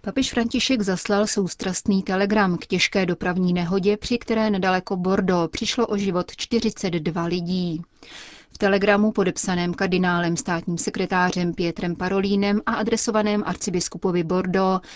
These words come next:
Jean-Pierre Ricardovi ujišťuje papež František o své modlitbě spolu se zarmoucenými rodinami a zesnulé svěřuje božímu milosrdenství.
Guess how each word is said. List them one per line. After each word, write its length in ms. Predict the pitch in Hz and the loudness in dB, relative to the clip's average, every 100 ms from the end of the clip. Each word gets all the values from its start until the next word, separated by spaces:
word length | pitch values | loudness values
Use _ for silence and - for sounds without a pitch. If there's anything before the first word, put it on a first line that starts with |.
| - | -10
Jean-Pierre 720 | 185 196 185 185 - 170 170 175 | 2 4 4 2 -2 -2 -2 -2
Ricardovi 800 | 180 190 190 196 202 190 208 226 - - - | -2 0 0 0 0 2 2 0 -10 -20 -4
ujišťuje 540 | 196 185 - 190 185 | 2 2 2 0 0
papež 320 | 180 175 175 | 0 -2 -4
František 500 | - 190 185 175 196 | -4 -4 -4 -4 -4
o 60 | 190 | -4
své 240 | - 180 | -4 -2
modlitbě 540 | 180 180 185 180 208 220 | -2 -2 -2 0 0 0
spolu 300 | - 170 170 | 0 -2 -2
se 200 | - 175 | -2 0
zarmoucenými 800 | 175 175 175 - 180 180 175 | 0 0 -2 -2 0 2 2
rodinami 600 | 180 185 208 202 185 170 170 - - - | 2 2 4 4 2 0 -4 -14 -20 -6
a 80 | 185 | 0
zesnulé 540 | 180 - 233 226 240 | 0 0 2 4 2
svěřuje 580 | 240 247 233 226 214 196 | 0 2 2 4 2 2
božímu 520 | 170 165 175 165 165 | 2 0 0 0 -2
milosrdenství. 1120 | 165 165 180 - 180 170 165 - 185 165 156 | -2 -2 -4 -4 -2 -2 -2 -4 -4 -2 -4